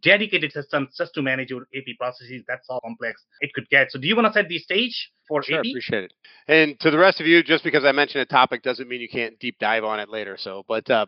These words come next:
Speaker 2: you know, I started by just doodling and I wrote payables and I put voucher, right? And then what that means in our world is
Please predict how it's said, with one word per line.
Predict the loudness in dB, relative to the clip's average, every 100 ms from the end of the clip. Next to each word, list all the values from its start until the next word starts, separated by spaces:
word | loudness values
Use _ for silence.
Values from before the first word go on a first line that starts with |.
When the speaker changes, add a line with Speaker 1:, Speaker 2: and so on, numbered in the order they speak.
| 2
Speaker 2:
you | 6
know, |
I | 6
started | 6 6 4 4
by | 2
just | 2 -4
doodling | -4 -2 -2 0
and |
I | 0
wrote | 2 0 -2 _ _ _ 0
payables | 2 2 -2 -10
and | -12
I | -12
put | -10 -12 -2
voucher, | 0 0 -4 -18 -14
right? | -4 -4
And | -4
then | -4
what | 0
that | 2 4
means | 2 2
in | 2
our | 2
world | 4 0 0
is | -4